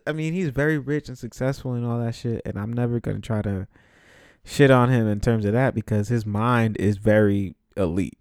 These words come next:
He has an elite mind. But he's a fucking geek. Like, he does shit, like, just to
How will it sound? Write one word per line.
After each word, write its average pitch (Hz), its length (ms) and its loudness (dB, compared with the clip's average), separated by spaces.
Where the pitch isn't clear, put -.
He 120 140 -2
has 104 160 2
an 98 100 -8
elite 90 360 -8
mind. 92 340 -10
But - 120 0
he's 370 160 2
a 427 60 4
fucking 185 540 -2
geek. 117 460 2
Like, 107 360 -2
he 247 180 -2
does 170 480 2
shit, 156 580 0
like, 117 460 -2
just 143 260 0
to 113 160 0